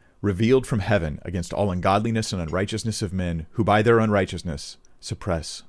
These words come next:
the truth." The wrath of God is a front and center issue in the book of Romans long before we get to Romans three. It's a continual issue throughout the book of Romans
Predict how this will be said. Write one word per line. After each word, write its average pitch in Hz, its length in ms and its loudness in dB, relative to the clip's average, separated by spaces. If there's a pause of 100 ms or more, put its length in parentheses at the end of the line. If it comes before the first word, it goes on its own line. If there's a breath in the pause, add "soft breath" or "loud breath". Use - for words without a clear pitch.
the 90 140 -12
truth." - 460 -10 (800 soft breath)
The 107 120 4
wrath 120 320 6
of 127 140 -4
God 80 360 0 (380 soft breath)
is 113 200 2
a 95 420 0 (100)
front 127 520 -4
and 101 220 -2
center 110 460 -2
issue 90 580 -6
in 113 140 0
the 123 60 2
book 127 200 0
of 101 100 0
Romans 87 600 0
long 101 260 0
before 107 220 0
we 98 100 0
get 92 140 -2
to 107 100 -6
Romans 85 360 -4
three. 76 380 -8 (320 loud breath)
It's 104 140 -2
a 113 60 0
continual 151 600 0
issue 95 320 -2
throughout 110 440 4
the 113 40 -2
book 101 180 -4
of 82 100 -6
Romans 82 520 -4